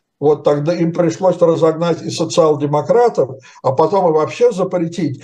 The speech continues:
все политические партии против, э, кроме Н С Д А П, и создать од-, однопартийное и правительство, и однопартийный парламент.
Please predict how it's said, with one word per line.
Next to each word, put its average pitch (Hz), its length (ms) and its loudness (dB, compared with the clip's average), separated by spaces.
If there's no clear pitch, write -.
все - 240 2
политические 156 760 -2
партии 147 480 -2
против, 135 460 -4
э, 135 320 6
кроме 143 320 2
Н 131 320 0
С 113 80 -6
Д 135 120 4
А 131 120 4
П, 131 340 -2
и 135 80 -6
создать 147 520 0
од-, 135 180 -4
однопартийное 135 1500 -2
и - 120 2
правительство, 156 840 2
и 143 120 0
однопартийный 135 1120 -2
парламент. 160 640 2